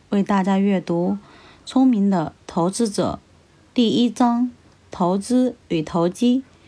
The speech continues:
聪明投资者的预期收益。防御型投资者的预期投资成果。我们已经将防御型投资者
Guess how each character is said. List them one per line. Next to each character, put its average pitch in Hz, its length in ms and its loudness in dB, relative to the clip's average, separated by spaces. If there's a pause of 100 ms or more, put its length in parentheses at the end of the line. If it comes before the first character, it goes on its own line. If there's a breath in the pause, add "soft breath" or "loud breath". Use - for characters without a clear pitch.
(240 soft breath)
聪 269 220 4
明 214 240 2
投 202 240 2
资 233 200 0
者 151 240 0
的 170 340 -2 (260 soft breath)
预 254 180 4
期 254 340 0
收 233 300 0
益。 240 260 2 (1300 soft breath)
防 202 340 2
御 320 160 4
型 196 400 2
投 190 220 2
资 202 240 -2
者 160 240 0
的 165 300 -2 (240 soft breath)
预 254 200 4
期 240 320 0
投 196 360 0
资 254 280 0
成 220 360 0
果。 156 320 -2 (1120 loud breath)
我 185 100 2
们 180 540 2
已 180 160 -2
经 214 200 2
将 247 480 2
防 196 240 2
御 262 160 4
型 202 400 2
投 190 240 2
资 220 220 0
者 151 300 -2